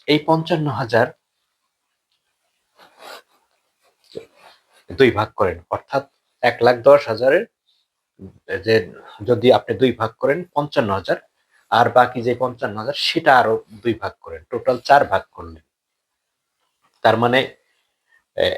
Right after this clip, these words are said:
এক এক ভাগে পঁচিশ, আহ, সাতাশ হাজার পাঁচশো করে আসলো। এই সাতাশ হাজার পাঁচশো আপনি কখনোই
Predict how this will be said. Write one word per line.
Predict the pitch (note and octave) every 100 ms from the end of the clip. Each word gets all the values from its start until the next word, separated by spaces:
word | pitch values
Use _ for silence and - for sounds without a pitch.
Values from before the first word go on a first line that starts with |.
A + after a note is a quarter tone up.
| A#2
এক | A2+
এক | C3+ -
ভাগে | B2 B2+ E3 A3 _ _ _ _ -
পঁচিশ, | D#3 - D#3 - - - G2+
আহ, | F#2+ F2+
সাতাশ | - C3 - -
হাজার | G2+ C#3+
পাঁচশো | - A#2 - -
করে | - F2+
আসলো। | - - - - _ _ _ -
এই | D3+ E3
সাতাশ | - - C#3
হাজার | A2 A2+ B2
পাঁচশো | B2 B2+ - - C3 E3 - _ _ _ _ _ _ _ -
আপনি | G#2 - A2+ B2+ - _ _ _ _ _ _ _ _ _ _ _ _ _
কখনোই | D3+ D#3+ - F3+ F3